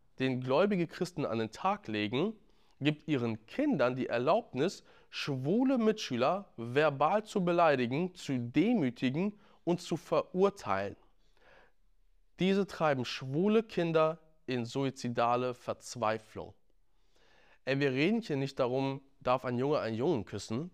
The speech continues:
oder irgendwie sowas. Wir reden hier darüber, dass Menschen Selbstmord machen wegen diesem Thema. Und wie Menschen mit homosexuellen Empfinden, Empfindungen, wie die, wie man mit denen umgeht.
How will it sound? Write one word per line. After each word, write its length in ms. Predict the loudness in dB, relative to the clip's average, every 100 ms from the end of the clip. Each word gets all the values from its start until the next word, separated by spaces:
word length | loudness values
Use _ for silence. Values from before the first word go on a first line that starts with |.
| _ -10
oder 160 | -6
irgendwie 240 | -6 -4 -4
sowas. 420 | -2 -2 -4 -8 _ -10
Wir 180 | -4 0
reden 200 | 0 0
hier 140 | -2
darüber, 580 | -2 0 0 0 0 -2 -8
dass 200 | -6 -2
Menschen 300 | -4 -2 -2
Selbstmord 440 | -2 -2 -4 -2
machen 260 | -4 -4 -4
wegen 180 | -4 -4
diesem 220 | -6 -8
Thema. 360 | -8 -8 -10 -16 _ _ _ _ _ _ _ _ _ _ -20 _ _ -4
Und 180 | -2 2
wie 220 | 2 2
Menschen 400 | 0 -2 -4 -4
mit 260 | -4 -6 -20 _ _ -8
homosexuellen 600 | -4 -4 -6 -6 -2 -2 -2
Empfinden, 720 | -4 -4 -2 -2 -2 -4 -6 -10
Empfindungen, 640 | -4 0 0 0 -4 -4
wie 140 | -2
die, 320 | 0 0 -2 -4 -12
wie 360 | -20 -16 -8 0
man 140 | 0
mit 100 | 2
denen 140 | -2 -2
umgeht. 540 | -2 -2 -4 -8